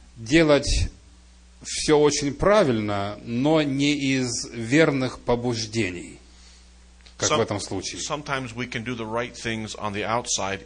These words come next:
Speaker 2: e-, even though our attitude on the inside is not right.
Speaker 1: Иногда мы можем на показ сделать всё правильно, всё верно,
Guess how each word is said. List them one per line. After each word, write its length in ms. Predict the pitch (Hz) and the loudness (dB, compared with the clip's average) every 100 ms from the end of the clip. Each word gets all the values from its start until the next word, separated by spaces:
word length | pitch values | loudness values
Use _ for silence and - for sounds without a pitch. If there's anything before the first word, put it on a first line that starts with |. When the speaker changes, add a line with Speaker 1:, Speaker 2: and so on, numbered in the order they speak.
| - | -14
Speaker 2:
e-, 100 | - - - - - - - | -18 -18 -20 -20 -20 -20 -12
even 200 | 127 123 | -8 -2
though 100 | 120 | 2
our 140 | 110 107 | 4 4
attitude 400 | 120 120 113 113 | 2 -2 -2 -6
on 100 | 107 | -6
the 120 | 98 | -6
inside 420 | 110 113 110 101 | -8 -6 -6 -6
is 140 | 98 90 | -8 -8
not 180 | 95 90 | -8 -6
right. 240 | 85 80 - - - | -8 -10 -16 -20 -8
Speaker 1:
Иногда 480 | 139 147 147 190 | -2 -2 4 6
мы 240 | 180 160 160 | 6 4 4
можем 360 | 156 151 143 | 4 4 4
на 100 | 139 | 2
показ 420 | 139 147 151 127 113 | 2 2 4 2 2
сделать 340 | 135 135 120 | 0 0 0
всё 220 | - 139 | -2 -4
правильно, 720 | 131 - 190 233 202 127 117 110 | 4 8 8 8 4 2 0 -4
всё 240 | - 127 | -4 -6
верно, 640 | 127 156 226 190 139 131 | -4 2 4 4 2 -2